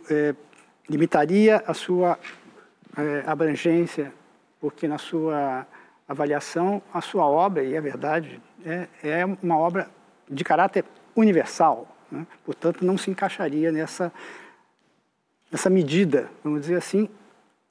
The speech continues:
apesar dessa preocupação identitária e tudo isso. É, eu gostaria de saber se esse é um movimento, é, uma postura que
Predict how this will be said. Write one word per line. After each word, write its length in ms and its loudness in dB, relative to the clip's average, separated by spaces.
apesar 540 4
dessa 360 0
preocupação 720 0
identitária 880 2
e 120 -4
tudo 260 -2
isso. 240 -10
É, 340 4
eu 80 0
gostaria 220 4
de 60 0
saber 240 4
se 180 0
esse 440 4
é 60 6
um 200 4
movimento, 840 4
é, 280 4
uma 140 2
postura 880 4
que 440 2